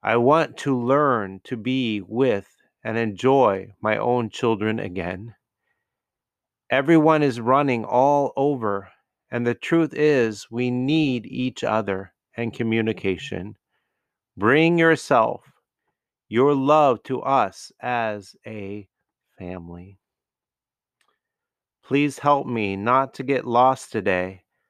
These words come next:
I admit to you my need of you as I locked my keys in the car and my, with my lights on,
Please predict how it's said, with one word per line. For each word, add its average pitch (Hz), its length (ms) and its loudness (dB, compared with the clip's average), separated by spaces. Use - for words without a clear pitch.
I 110 120 0
admit 131 560 0
to 135 100 -6
you 135 380 0
my 117 180 0
need 127 640 -4
of 123 240 -2
you 90 380 -8
as 127 300 0
I 113 120 4
locked 127 400 2
my 123 140 -2
keys 123 540 -6
in 120 180 -8
the 117 60 -6
car 107 480 -2
and 113 100 0
my, 120 220 2
with 127 280 2
my 117 160 0
lights 131 420 0
on, 113 600 0